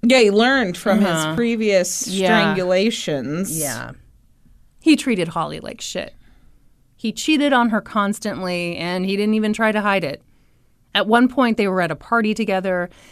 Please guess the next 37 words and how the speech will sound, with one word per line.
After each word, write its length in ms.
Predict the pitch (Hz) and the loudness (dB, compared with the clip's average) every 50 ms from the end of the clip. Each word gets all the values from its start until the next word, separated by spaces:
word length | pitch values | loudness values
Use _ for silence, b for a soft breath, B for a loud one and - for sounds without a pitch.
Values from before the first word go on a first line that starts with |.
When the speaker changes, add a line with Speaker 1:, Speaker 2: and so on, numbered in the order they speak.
| b b b | b b b
Speaker 2:
and 120 | 240 269 | 2 4
he 80 | 285 294 | 6 6
went 180 | 254 269 269 269 | 6 6 4 2
up 120 | 262 - | 2 0
to 80 | - 247 | -2 -2
some 200 | 240 - 233 226 | 0 0 0 2
of 80 | 220 208 | 2 0
their 100 | 196 185 | -2 -2
friends, 320 | - 214 208 202 202 190 | -4 -4 -4 -4 -4 -4
and 60 | 196 208 | -4 -4
he 40 | |
was 120 | 202 190 185 | -4 -4 -4
like, 160 | 196 190 - | -6 -6 -2
"Hey, 180 | - 285 277 262 | 2 2 2 4
can 160 | - 269 247 | 4 4 4
you 120 | 285 311 | 4 4
guys 200 | 370 370 349 - | 2 0 0 -2
take 240 | - - 294 262 262 | -2 -2 -2 0 0
Holly 260 | - 240 233 226 208 220 | 2 2 2 2 2 0
home 240 | 190 190 185 185 202 | 0 -2 -2 -4 -4
tonight? 520 | - 233 220 208 208 214 208 208 - - - _ - | -4 -2 -2 0 0 0 -2 -2 -6 -8 -14 _ -4
I 120 | 214 208 | -2 -2
can't. 360 | 202 - 208 190 165 139 98 - | -2 -2 -4 -4 -4 -4 -6 -8
I'm 120 | - 175 185 | -6 -4 -4
gonna 160 | 185 180 170 | -4 -4 -4
go 180 | 165 156 147 160 | -4 -4 -4 -4
home 140 | 160 156 151 | -6 -8 -10
with 100 | 151 - | -10 -12
someone 240 | - 160 - - - | -12 -12 -12 -14 -14
else." 400 | - - - - - - - - _ _ _ _ _ _ _ _ _ _ - - - - - _ _ - - _ _ _ _ _ _ _ _ - | -16 -16 -16 -16 -16 -18 -18 -20 _ _ _ _ _ _ _ _ _ _ -20 -20 -20 -20 -20 _ _ -20 -20 _ _ _ _ _ _ _ _ -4
And 200 | 208 208 202 196 | -2 -2 -2 -2
Holly 320 | 165 196 175 170 170 165 | -4 -4 -6 -4 -6 -6
just 280 | 160 156 147 - - - | -6 -8 -8 -10 -10 -10
sat 200 | 143 131 - - | -12 -12 -14 -14
there 160 | - 85 73 - | -14 -16 -14 -14
silently. 720 | - - - - - - - - - - - - - 190 - 208 | -14 -14 -12 -12 -12 -12 -14 -14 -14 -14 -14 -14 -16 -12 -8 -4
Speaker 1:
Yeah. 360 | 196 196 190 180 156 147 | -2 -2 -2 -2 -2 -2